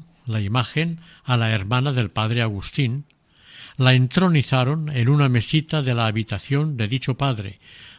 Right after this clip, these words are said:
donde también estuvo el padre Miguel Eliceche, durante cuatro horas rezando rosarios ante la Virgen del Coro.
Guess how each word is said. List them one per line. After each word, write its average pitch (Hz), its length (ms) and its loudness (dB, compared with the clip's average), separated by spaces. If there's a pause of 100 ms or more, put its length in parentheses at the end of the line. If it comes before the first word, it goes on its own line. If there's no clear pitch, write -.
donde 135 380 2
también 120 420 0
estuvo 147 540 0
el 107 100 -4
padre 123 360 -2
Miguel 120 420 0 (560)
Eliceche, 120 800 -2 (960)
durante 113 480 0
cuatro 135 420 0
horas 185 540 -2 (320)
rezando 135 560 -2
rosarios 160 760 -4
ante 139 300 -2
la 110 100 0
Virgen 131 380 -2
del 123 160 -4
Coro. 98 400 -12